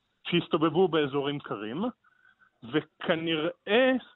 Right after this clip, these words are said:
וגם כאן הדעות חלוקות ויש תיאוריות שונות, אבל כנראה מה שקרה זה שזאבים התחילו להסתובב באזור של המחנות של אותם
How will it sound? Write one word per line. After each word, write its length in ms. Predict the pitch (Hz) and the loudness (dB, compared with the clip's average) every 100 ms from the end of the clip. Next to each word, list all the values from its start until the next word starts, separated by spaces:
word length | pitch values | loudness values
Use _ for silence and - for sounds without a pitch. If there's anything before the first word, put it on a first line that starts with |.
| _ | _
וגם 260 | 151 151 156 | -6 -4 -4
כאן 580 | - 240 214 190 175 165 | 0 2 2 -2 -4 -4
הדעות 480 | 160 143 160 175 | -4 -2 -2 -2
חלוקות 460 | - 151 147 - 160 | -2 -6 -4 -4 -4
ויש 200 | 127 151 | -4 -8
תיאוריות 380 | - 170 180 190 | -6 -6 -6 -8
שונות, 400 | - 285 285 220 | -8 -4 -4 -4
אבל 180 | 208 202 - | -4 -6 -4
כנראה 400 | 214 208 226 226 | -2 -2 -2 -2
מה 160 | 220 | -2
שקרה 480 | 202 214 - 208 226 | -4 -12 -10 0 0
זה 100 | 180 165 | 2 -4
שזאבים 1200 | - 165 160 _ _ - 135 180 170 139 202 202 | 0 0 -2 _ _ -10 0 0 0 0 0 2
התחילו 420 | 170 - 180 185 | -2 -6 -4 -2
להסתובב 800 | 175 - - 165 139 120 170 180 170 139 | -2 -6 -6 -4 -2 0 2 2 -2 -2
באזור 560 | 151 143 131 151 165 | -2 -2 0 0 0
של 180 | 156 147 | -2 -4
המחנות 520 | 135 127 - 135 147 | -4 -4 -6 -4 -4
של 120 | - 143 | -4 -6
אותם 240 | - 139 | -2 -4